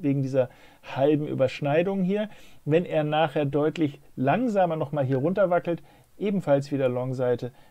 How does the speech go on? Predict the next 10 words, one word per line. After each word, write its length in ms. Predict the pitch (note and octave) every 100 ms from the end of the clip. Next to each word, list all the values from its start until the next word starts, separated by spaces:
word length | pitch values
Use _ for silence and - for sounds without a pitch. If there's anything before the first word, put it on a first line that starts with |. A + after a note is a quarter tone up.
| -
mit 300 | B2 B2+ -
Trigger 480 | - B2 A#2+ A2+ A2
wäre 360 | A#2+ C3 B2
ein 220 | B2 A#2+ A2
wunderbarer 680 | A#2 A2+ A2+ A2 A2 B2+ -
Einstieg. 600 | A2 A#2+ - - F#2+ -
So, 200 | - F#3
also 260 | D3+ G3+ G3
wir 100 | E3+
sehen, 300 | F3+ C#4